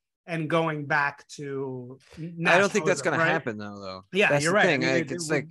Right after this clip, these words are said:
Speaker 1: what does it seem like it's gonna happen? Not that, right?
Speaker 2: <laughs>
Speaker 1: Unless
Speaker 2: Right.
Speaker 1: we run out of, we, you know, run out of shit or whatever it is. So I, I think that actually the point I was making is as, uh,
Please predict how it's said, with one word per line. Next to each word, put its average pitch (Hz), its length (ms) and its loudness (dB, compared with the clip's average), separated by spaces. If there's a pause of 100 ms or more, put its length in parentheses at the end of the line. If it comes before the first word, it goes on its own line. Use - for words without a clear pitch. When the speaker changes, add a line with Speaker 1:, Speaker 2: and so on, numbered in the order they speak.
Speaker 1:
what 190 180 0
does 226 160 2
it 170 120 -10
seem 208 220 -8
like 180 140 -4
it's 165 120 -10
gonna 160 160 -6
happen? 139 320 -6
Not 160 320 -4
that, 156 280 -2
right? 165 260 0 (120)
Speaker 2:
<laughs> - 100 -20
Speaker 1:
Unless 220 400 4
Speaker 2:
Right. 143 220 2
Speaker 1:
we 196 100 -2
run 196 220 4
out 190 180 4
of, 170 160 0
we, 180 240 -6
you 180 400 -6
know, 151 100 -4
run 156 260 0
out 156 200 0
of 131 100 -12
shit 139 280 -12
or 131 120 -12
whatever 139 360 -12
it 131 60 -16
is. - 100 -20 (580)
So 254 520 4
I, 240 160 -2 (100)
I 226 160 2
think 285 300 -4
that 214 100 0
actually 220 460 0
the 175 80 -8
point 214 200 0
I 196 100 2
was 175 140 -4
making 202 460 -6
is 196 640 -2 (880)
as, 247 640 0 (920)
uh, 160 500 0